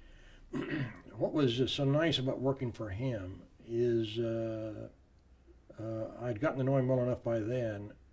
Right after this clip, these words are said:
that I could think in his absence. And, uh, I just can't think of an instance where he, uh, uh, ha-, over-,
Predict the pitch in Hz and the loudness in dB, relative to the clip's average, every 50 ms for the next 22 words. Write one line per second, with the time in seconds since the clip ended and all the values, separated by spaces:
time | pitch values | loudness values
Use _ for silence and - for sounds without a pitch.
0 | - - - _ - - 113 107 110 120 120 110 - 104 - - 135 135 131 120 | -20 -20 -20 _ -18 -12 -8 -6 -2 -2 -2 -2 -4 -8 0 0 0 2 2 -2
1 | 117 101 113 120 120 110 104 - - 92 - - - - - - - - - - | -2 0 0 0 -2 -2 -4 -6 -12 -14 -14 -16 -18 -18 -18 -20 -20 -20 -20 -20
2 | - - - - - - - - - - - - - - - - - - - - | -20 -20 -20 -20 -20 -20 -20 -20 -20 -20 -20 -20 -20 -20 -18 -18 -16 -14 -8 -4
3 | 127 123 120 120 120 117 113 110 110 110 107 107 110 107 107 107 107 107 104 107 | -2 0 0 2 2 2 2 0 0 0 0 0 0 0 -2 -2 -4 -4 -6 -8
4 | 107 - - - - - - - - - - - - - 135 131 123 - - - | -12 -14 -16 -20 -20 -20 -20 -20 -20 -20 -20 -16 -4 -2 0 0 0 0 2 0
5 | 139 127 - - 131 123 117 113 117 117 117 143 135 127 - - - 113 107 - | 0 0 2 -2 -2 -2 0 -2 -2 -2 0 0 0 0 0 -4 -6 -6 -6 -6
6 | - - - - 120 117 117 113 113 104 92 85 117 120 117 113 113 110 110 107 | -8 -10 -10 -4 -2 0 0 2 0 -2 -4 -4 -2 -2 0 0 2 0 0 0
7 | 107 107 101 98 90 - - - - - - - - - - - - - - - | -2 -6 -6 -8 -12 -16 -20 -20 -20 -20 -20 -20 -20 -20 -20 -20 -20 -20 -20 -20
8 | - - - - - - 113 113 110 110 110 110 110 107 92 90 - - - 117 | -20 -20 -20 -12 -10 -8 -6 -6 -6 -6 -8 -8 -10 -10 -12 -14 -18 -18 -12 -12
9 | - - - - - - - - 311 135 131 131 123 | -10 -10 -12 -18 -20 -20 -6 0 0 4 4 4 2